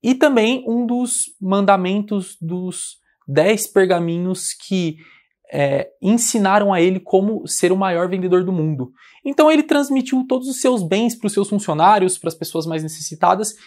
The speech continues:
e ele viveu apenas com o mínimo. E aí que o livro começa. O maior vendedor do mundo abdica de ser o maior vende-, vendedor do mundo por conta de uma promessa.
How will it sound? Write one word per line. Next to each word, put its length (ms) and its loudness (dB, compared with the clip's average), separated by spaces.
e 60 -2
ele 120 2
viveu 180 4
apenas 340 0
com 140 0
o 120 0
mínimo. 460 0
E 120 4
aí 160 4
que 100 -6
o 40 4
livro 200 -2
começa. 640 0
O 80 -4
maior 400 2
vendedor 340 2
do 80 -2
mundo 480 -2
abdica 800 -2
de 120 0
ser 300 6
o 80 -2
maior 220 2
vende-, 300 -4
vendedor 420 2
do 80 -4
mundo 220 -2
por 160 -4
conta 260 -2
de 80 -4
uma 140 0
promessa. 640 -2